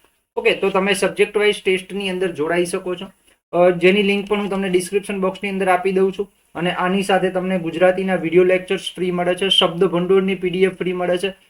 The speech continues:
અને આ જે ટેસ્ટ સિરીઝ છે, આ ટેસ્ટ સિરીઝના તમે ટેસ્ટની પ્રિન્ટ કઢાવીને પણ ટેસ્ટ આપી શકો છો. જોઈએ આગળ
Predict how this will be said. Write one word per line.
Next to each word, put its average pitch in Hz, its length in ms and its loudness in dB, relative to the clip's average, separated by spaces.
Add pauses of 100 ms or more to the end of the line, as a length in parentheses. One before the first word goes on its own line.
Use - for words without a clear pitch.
(120)
અને 180 160 -2
આ 190 240 4
જે 226 380 2 (380)
ટેસ્ટ 214 280 6
સિરીઝ 202 380 -2
છે, 233 40 4
આ 220 80 4
ટેસ્ટ 208 340 2
સિરીઝના 196 440 -2
તમે 185 380 0 (440)
ટેસ્ટની 214 420 4
પ્રિન્ટ 220 300 0
કઢાવીને 196 440 4
પણ 208 180 -4
ટેસ્ટ 185 320 0
આપી 170 400 -4
શકો 180 500 -2 (260)
છો. - 80 -16 (760)
જોઈએ 214 280 4
આગળ 247 240 8